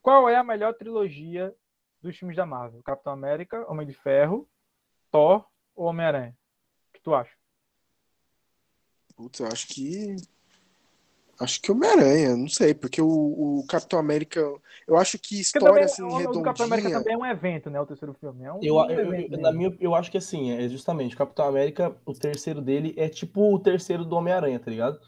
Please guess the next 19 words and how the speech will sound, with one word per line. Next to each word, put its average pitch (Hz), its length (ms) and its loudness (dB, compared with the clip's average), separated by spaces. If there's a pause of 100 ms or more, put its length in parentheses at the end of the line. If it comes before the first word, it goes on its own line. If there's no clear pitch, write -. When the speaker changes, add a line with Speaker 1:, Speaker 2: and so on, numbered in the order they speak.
(320)
Speaker 3:
Mas 131 180 -2
eu 165 120 0
acho 165 200 0
que - 80 -6
os 143 140 -4
do 131 100 -2
Homem 175 200 0
de 175 100 -6
Ferro, 135 300 0
o 135 40 2
primeiro 143 380 -4
filme 170 200 -6
do 156 60 -4
Homem 151 140 -6
de - 80 -18
Ferro 123 380 -6
e 151 100 -8
o 139 60 -4
dois, 143 480 -2